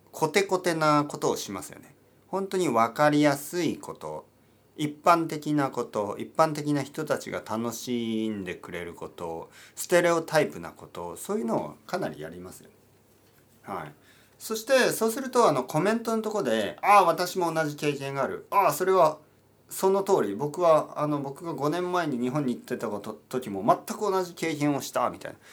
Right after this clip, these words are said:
まあ、そういう経験が多い。ね。そういうコメントが多い。で、まあ、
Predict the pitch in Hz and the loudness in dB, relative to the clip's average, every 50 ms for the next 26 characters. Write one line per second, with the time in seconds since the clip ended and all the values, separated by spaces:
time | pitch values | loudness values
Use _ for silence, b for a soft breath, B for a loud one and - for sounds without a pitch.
0 | B B B - 147 151 175 170 170 165 151 147 147 131 127 127 117 104 98 90 | B B B -8 -6 -4 -2 -2 -2 -2 -2 -4 -4 -6 -4 -4 -6 -8 -8 -8
1 | - 87 117 95 - - - _ - - - 80 - 117 107 101 92 - - - | -6 -6 -6 -6 -6 -10 -18 _ -16 -14 -14 -12 -8 -6 -6 -6 -6 -6 -6 -6
2 | 107 101 95 95 85 82 78 76 78 87 82 - - _ _ _ _ _ B B | -6 -6 -8 -10 -12 -12 -12 -10 -10 -10 -10 -12 -16 _ _ _ _ _ B B
3 | B B B B B B B B B B B B B B _ _ _ _ _ _ | B B B B B B B B B B B B B B _ _ _ _ _ _
4 | - - 185 190 190 190 190 185 185 185 185 185 185 180 180 180 175 - - - | -6 -2 0 2 2 2 2 2 2 2 2 2 2 2 2 0 -2 -4 -8 -14
5 | _ _ _ _ _ _ _ _ _ _ _ _ - 208 247 262 254 214 147 110 | _ _ _ _ _ _ _ _ _ _ _ _ 0 2 6 8 8 8 8 6
6 | 87 - - | 4 -2 -6